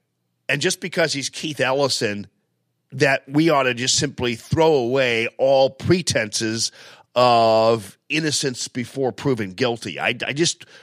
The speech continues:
wouldn't want that for anybody. And so,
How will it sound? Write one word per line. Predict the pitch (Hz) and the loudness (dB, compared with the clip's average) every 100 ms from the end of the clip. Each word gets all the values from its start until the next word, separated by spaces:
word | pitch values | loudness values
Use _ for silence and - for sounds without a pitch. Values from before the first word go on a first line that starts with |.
| - | -2
wouldn't | 165 220 185 | 0 0 -2
want | 165 160 135 | -2 -2 0
that | 135 | -4
for | - 120 98 | -4 -8 -4
anybody. | 131 156 151 165 196 208 _ _ _ _ _ _ _ _ _ _ _ | 0 2 4 4 4 0 _ _ _ _ _ _ _ _ _ _ _
And | 139 147 143 139 135 131 135 107 | -4 0 0 0 0 -2 -4 -6
so, | - 165 131 123 123 113 | -2 2 4 6 4 0